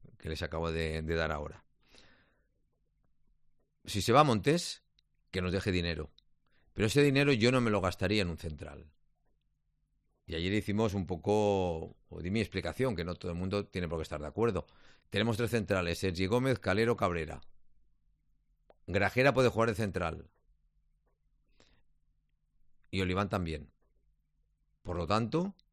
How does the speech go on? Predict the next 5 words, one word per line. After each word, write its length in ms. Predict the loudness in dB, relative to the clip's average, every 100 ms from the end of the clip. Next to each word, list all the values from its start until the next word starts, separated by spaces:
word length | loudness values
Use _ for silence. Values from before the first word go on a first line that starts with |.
| _ _
estamos 260 | -12 -4 -2
en 60 | -2
segunda. 480 | -2 -2 -4 -8 -18 _ _ _ _ _ _ _ _ _ _ _ _ _ _
No 120 | -8
estamos 600 | -4 -2 -2 -6 -14 -20